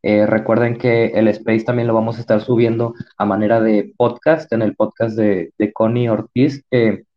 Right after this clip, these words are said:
por cuestiones técnicas no, no logramos habilitarle el micrófono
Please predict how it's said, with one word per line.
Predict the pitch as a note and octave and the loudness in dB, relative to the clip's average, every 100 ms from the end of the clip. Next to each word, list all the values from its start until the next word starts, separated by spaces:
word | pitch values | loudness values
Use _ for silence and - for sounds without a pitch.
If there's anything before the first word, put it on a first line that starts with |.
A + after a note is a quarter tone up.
| _ - | _ -4
por | G#2+ G#2 - | -2 -4 -2
cuestiones | G#2+ G#2+ G#2+ G#2+ | -4 -2 -4 -2
técnicas | A2 A#2+ A2+ A2+ G#2+ | -4 -2 0 0 0
no, | A#2 A2 A2 A2 A2 A2 - | -4 -2 -2 -2 -2 -6 -4
no | A#2+ | 0
logramos | A#2 A#2 A#2 A#2 - | 2 2 2 0 -2
habilitarle | G#2+ G#2+ G2+ - G#2+ A#2 | 2 2 2 -2 -4 -2
el | A2+ | 0
micrófono | A2 - G2+ - A2 G2+ - | -2 -2 -4 -4 -6 -6 -10